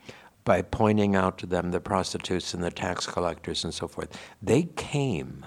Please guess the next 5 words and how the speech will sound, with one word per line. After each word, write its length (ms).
seeking 840
the 100
kingdom 440
of 180
God. 380